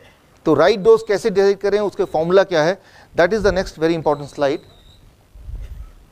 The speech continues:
This is the right dose। वेजिटेबल तो लेना है कितना? आपके बॉडी का एक परसेंट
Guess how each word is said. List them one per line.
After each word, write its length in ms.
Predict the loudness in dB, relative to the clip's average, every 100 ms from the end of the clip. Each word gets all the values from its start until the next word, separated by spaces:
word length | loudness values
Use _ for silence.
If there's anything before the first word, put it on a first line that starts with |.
| -20 _ -20 -4 2
This 180 | 2 2
is 100 | 0
the 160 | 4 4
right 280 | 4 2
dose। 260 | -4 -4 -6 -16 -20 -20 _ _ _ _ _ _ _ _ -4
वेजिटेबल 500 | 0 2 2 2 2
तो 160 | 4
लेना 200 | 2 4
है 60 | 0
कितना? 500 | -2 -6 0 -2 -2 _ _ _ 2
आपके 720 | 4 4 2 _ 2 6 6
बॉडी 460 | 6 2 2 0 -4
का 440 | 2 4 4 0 4
एक 300 | 4 4 -2 -8
परसेंट 360 | -6 -8 -10